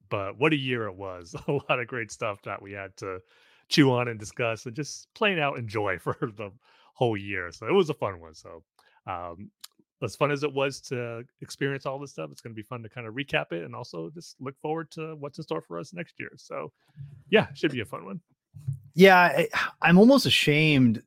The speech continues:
Speaker 2: Uh, just, we were talking before the show. I'm like, "Man, I didn't not, I did not read as many Star Wars comics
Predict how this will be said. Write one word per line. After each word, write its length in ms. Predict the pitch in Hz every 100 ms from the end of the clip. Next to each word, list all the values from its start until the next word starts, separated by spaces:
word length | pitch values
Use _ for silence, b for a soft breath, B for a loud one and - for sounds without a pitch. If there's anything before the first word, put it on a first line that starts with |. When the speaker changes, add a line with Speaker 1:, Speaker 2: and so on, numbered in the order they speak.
| _
Speaker 2:
Uh, 240 | 131 127 120
just, 200 | 135 151
we 60 |
were 80 | 151
talking 300 | - 151 151
before 240 | 120 - 127
the 60 |
show. 340 | 107 147 143 135
I'm 200 | 127 127
like, 220 | 120 104
"Man, 160 | 131 120
I 120 | 127
didn't 260 | 190 160
not, 380 | 117 120 127 131 -
I 60 |
did 120 | 165
not 280 | 147 165 -
read 240 | 113 120 123
as 140 | 113
many 160 | 113 110
Star 240 | - 117
Wars 180 | 117 90
comics 640 | - 107 101 98 -